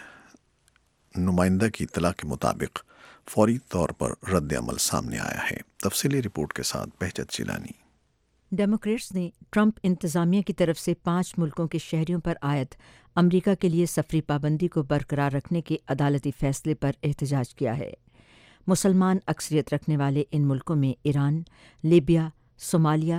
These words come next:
Speaker 2: شام اور یمن شامل ہیں۔ چار کے مقابلے میں پانچ ووٹوں کے ساتھ چیف جسٹس جان رابرٹس اور ان کے چار قدامت پسند ساتھیوں نے فیصلہ دیا کہ صدر کے پاس یہ اختیار موجود ہے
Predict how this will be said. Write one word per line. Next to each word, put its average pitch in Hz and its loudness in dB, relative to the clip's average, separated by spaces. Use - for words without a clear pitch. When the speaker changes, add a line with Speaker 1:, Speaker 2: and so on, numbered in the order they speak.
Speaker 2:
شام 143 0
اور 147 0
یمن 139 2
شامل 135 0
ہیں۔ 139 -2
چار 190 2
کے - -2
مقابلے 190 2
میں 190 2
پانچ 165 -2
ووٹوں 139 -2
کے 131 -6
ساتھ 127 -4
چیف 175 2
جسٹس 147 0
جان 143 2
رابرٹس 143 -4
اور 143 0
ان 143 2
کے 131 -2
چار 139 -2
قدامت 135 -2
پسند 127 -4
ساتھیوں 139 -2
نے 123 -2
فیصلہ 151 0
دیا 143 0
کہ 147 -4
صدر 151 -2
کے 151 -6
پاس 135 -4
یہ 139 2
اختیار 123 -4
موجود 131 -2
ہے 165 -2